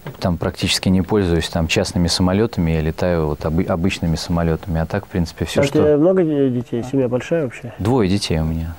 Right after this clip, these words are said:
Speaker 1: мальчики.
Speaker 2: А если там с детьми куда сложно, какая-то поездка в город, в который там самолеты не летают, там все равно не используешь, да, ча-,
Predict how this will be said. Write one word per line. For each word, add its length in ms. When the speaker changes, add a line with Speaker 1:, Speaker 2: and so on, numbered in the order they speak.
Speaker 1:
мальчики. 320
Speaker 2:
А 40
если 120
там 180
с 40
детьми 260
куда 220
сложно, 340
какая-то 240
поездка 320
в 80
город, 280
в 40
который 320
там 180
самолеты 480
не 120
летают, 420
там 160
все 140
равно 160
не 180
используешь, 380
да, 140
ча-, 360